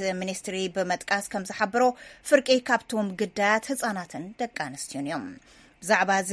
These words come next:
ሎሚ ሰሉስ ከም ዝተፈጸመ ዝተገለጸ መጥቃዕቲ ብወገን እስራኤል ዝተዋህበ ግብረ መልሲ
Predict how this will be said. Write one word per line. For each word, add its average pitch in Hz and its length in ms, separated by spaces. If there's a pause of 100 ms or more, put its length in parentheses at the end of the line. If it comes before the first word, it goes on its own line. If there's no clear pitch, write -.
ሎሚ 202 220
ሰሉስ 208 380
ከም 208 200
ዝተፈጸመ 208 560
ዝተገለጸ 214 540
መጥቃዕቲ 220 460 (420)
ብወገን 269 380
እስራኤል 233 340
ዝተዋህበ 196 380
ግብረ 165 220
መልሲ 147 260